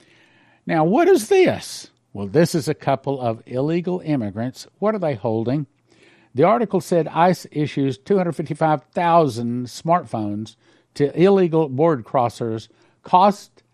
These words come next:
eighty-nine point five million. Now, this was over a year ago. Do you think they've stopped?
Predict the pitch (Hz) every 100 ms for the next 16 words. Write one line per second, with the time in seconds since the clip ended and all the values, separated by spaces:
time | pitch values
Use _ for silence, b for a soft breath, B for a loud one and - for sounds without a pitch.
0 | _ _ _ - 180 190 180 170 160 151
1 | 135 - 131 131 123 104 110 120 113 220
2 | 214 - 156 139 - 151 143 120 131 147
3 | 160 101 85 - _ _ _ _ _ 123
4 | 127 165 165 117 110 - - 110 120 185
5 | _